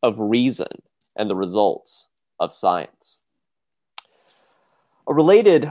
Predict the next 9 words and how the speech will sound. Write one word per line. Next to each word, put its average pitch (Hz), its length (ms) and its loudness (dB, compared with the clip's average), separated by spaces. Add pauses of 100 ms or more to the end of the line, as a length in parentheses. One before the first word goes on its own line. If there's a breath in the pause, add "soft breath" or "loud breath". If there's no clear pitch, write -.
tragedy 117 760 2
of 101 440 0
the 104 400 -2
still 165 440 4
ongoing 110 800 2
creation 113 880 -2
versus 104 400 -2
evolution 104 720 -2
debate - 520 -8